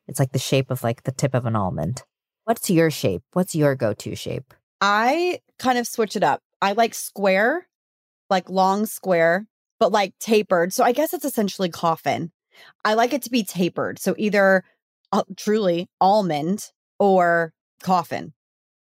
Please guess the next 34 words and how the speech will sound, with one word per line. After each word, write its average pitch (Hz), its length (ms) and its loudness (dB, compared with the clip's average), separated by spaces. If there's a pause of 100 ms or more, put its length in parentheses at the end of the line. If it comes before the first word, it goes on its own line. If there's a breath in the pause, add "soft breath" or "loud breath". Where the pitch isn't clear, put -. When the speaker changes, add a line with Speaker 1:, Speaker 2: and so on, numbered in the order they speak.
(140)
Speaker 1:
I 170 160 4
am 214 260 4
not, 160 220 2
like, - 140 -4
a 165 40 -4
square. 143 760 2 (100)
I 175 80 0
don't 190 140 6
know. 175 160 6
For 165 120 -4
some 170 220 -2
reason, 180 200 4
I 147 140 0
just, 143 360 -6
I've 180 120 2
never 202 280 2
done 170 180 2
it. 131 60 -2
Maybe 165 320 2
I 180 80 4
should 165 160 -6
try 127 240 -2
it 151 260 2 (240)
and 139 120 0
I 127 100 4
like 131 320 0
it, 180 120 4
but 147 120 0
I 143 100 0
just, 135 320 -4
I 131 140 2
don't 147 180 0
gravitate 143 460 -2
toward, 147 320 2